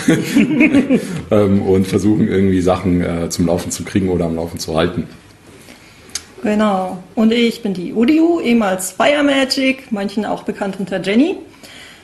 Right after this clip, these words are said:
Speaker 2: Und ich stieß zweitausendzwei dazu. Also ich kannte den Animex auch schon vorher, ähm, und zwar als die Seite tatsächlich online ging, hab mich aber relativ lange nicht registriert. Ähm,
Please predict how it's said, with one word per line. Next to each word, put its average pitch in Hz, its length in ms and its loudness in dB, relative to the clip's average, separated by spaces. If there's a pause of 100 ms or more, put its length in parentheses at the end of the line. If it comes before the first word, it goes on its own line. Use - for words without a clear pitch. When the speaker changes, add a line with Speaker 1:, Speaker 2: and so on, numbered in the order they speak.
(160)
Speaker 2:
Und 254 320 4
ich 240 160 -2
stieß - 440 -2
zweitausendzwei 185 960 0
dazu. 175 500 -4
Also 180 160 -6
ich 196 100 -6
kannte 226 200 2
den 196 160 -2
Animex 202 340 -2
auch - 100 -10
schon - 180 -6
vorher, 381 440 0 (480)
ähm, 226 220 4
und 220 160 0
zwar 196 360 2
als 190 440 -2
die 202 100 -4
Seite 190 560 -2
tatsächlich 196 420 -4
online 190 280 -4
ging, 320 280 0
hab 247 160 0
mich 240 160 2
aber 214 160 0
relativ 226 420 0
lange 190 200 -2
nicht 254 240 0
registriert. 262 640 0 (580)
Ähm, 208 800 2